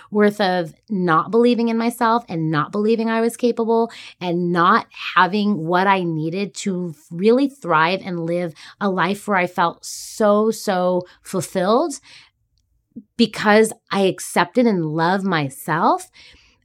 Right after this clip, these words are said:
Um, I just, I, I'm just really excited to be able to have this opportunity to share it with you. So, um, if you,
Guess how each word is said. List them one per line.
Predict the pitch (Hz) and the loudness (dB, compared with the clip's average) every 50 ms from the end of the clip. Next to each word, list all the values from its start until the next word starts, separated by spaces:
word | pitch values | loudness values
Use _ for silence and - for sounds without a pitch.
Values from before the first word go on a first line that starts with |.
| - 202 | -4 0
Um, | 196 190 180 165 165 165 - - | 2 2 2 2 0 -2 -4 -2
I | 196 196 | 0 0
just, | 185 160 208 190 - - - | 2 2 2 0 -2 -4 -4
I, | - 185 180 180 175 170 170 160 - | 0 2 2 4 4 2 0 -2 -2
I'm | - 180 180 | -2 -2 0
just | 180 175 - - | 0 -2 -4 -4
really | 185 185 190 185 190 190 | -2 0 0 0 0 -2
excited | 175 - - 185 180 180 180 175 | -2 -4 -4 -4 -2 -2 -2 -2
to | 196 | 0
be | 180 | -2
able | 170 165 175 | 0 -2 -2
to | 160 - | -6 -8
have | - - - 175 170 170 | -6 0 0 0 0 0
this | 180 165 180 | -4 -4 -4
opportunity | 170 175 170 165 - 180 175 170 160 165 | -4 -4 -4 -6 -6 -6 -6 -4 -2 -2
to | 160 | -2
share | 151 - - 160 160 | -2 -2 -2 -2 -2
it | 156 | -2
with | 143 165 160 - | -4 -6 -6 -6
you. | 156 143 151 160 | -6 -8 -8 -10
So, | 151 - - - 226 208 208 202 202 - _ _ _ _ _ _ _ _ _ _ _ _ _ _ _ _ _ - | -12 -6 0 2 4 4 4 2 0 -6 _ _ _ _ _ _ _ _ _ _ _ _ _ _ _ _ _ 0
um, | 208 196 180 175 160 - - - - - - | 2 2 2 2 0 -6 -10 -20 -4 2 6
if | 233 247 247 | 6 6 6
you, | 240 262 262 262 262 254 247 - | 4 2 4 4 4 4 2 0